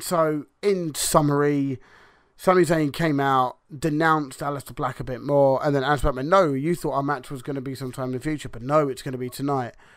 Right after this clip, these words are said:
Rickety noise, he comes up and then beats him up. Black Mass death. Fine.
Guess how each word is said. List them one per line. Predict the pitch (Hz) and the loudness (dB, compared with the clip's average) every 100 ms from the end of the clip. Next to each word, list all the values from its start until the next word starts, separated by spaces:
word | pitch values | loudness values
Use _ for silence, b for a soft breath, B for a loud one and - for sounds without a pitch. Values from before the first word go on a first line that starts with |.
| b b _ | b b _
Rickety | 127 143 120 127 | -8 -6 -8 -8
noise, | 123 131 123 120 117 | -6 -6 -6 -8 -10
he | - 131 | -10 -10
comes | - 123 117 | -8 -10 -8
up | 123 117 | -10 -10
and | 120 | -10
then | 117 | -12
beats | 123 117 - | -12 -12 -12
him | 110 | -12
up. | 117 _ _ _ | -14 _ _ _
Black | - - 156 - | -6 0 0 0
Mass | 123 - | -10 -6
death. | 131 92 - - - | -8 -6 -10 -12 -20
Fine. | - 107 | -14 -14